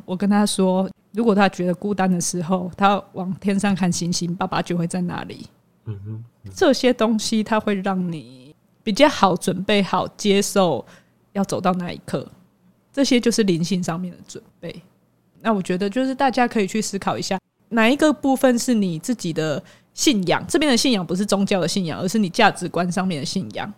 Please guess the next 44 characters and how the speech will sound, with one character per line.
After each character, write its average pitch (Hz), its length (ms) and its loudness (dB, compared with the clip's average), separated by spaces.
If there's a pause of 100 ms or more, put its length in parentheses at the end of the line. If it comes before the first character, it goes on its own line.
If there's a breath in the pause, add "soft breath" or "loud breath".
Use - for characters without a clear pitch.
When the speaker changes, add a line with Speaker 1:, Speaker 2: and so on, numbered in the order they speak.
Speaker 2:
是。 - 360 -10
Speaker 1:
然 185 180 -8
后 202 320 0
它 214 180 2
会 220 160 4
让 214 180 2
你 170 80 -2
比 165 80 -12
较 190 320 -2 (120)
安 214 180 2
心 240 300 0
的 190 80 0
准 165 240 -6
备 180 280 -4 (300 soft breath)
走 - 160 -6
到 180 300 0
那 180 200 -4
一 175 60 -4
条 170 240 -4
路 165 180 -4
上 - 280 -8
面。 151 180 -8 (640)
嗯， 180 160 -18
哎， 240 80 4
我 320 80 6
们 226 100 6
是 254 80 2
不 302 60 4
是 277 40 2
讲 208 220 2
太 240 140 4
沉 165 160 0
重 180 180 2
了？ - 160 -6 (160)
Speaker 2:
不 120 80 -6
会 175 180 4
啦， 107 200 8
我 95 80 0
觉 104 180 -4
得， 113 320 0 (760 loud breath)
Speaker 1:
<laughs> - 720 2
Speaker 2:
我 123 100 2
觉 151 200 6
得 175 420 8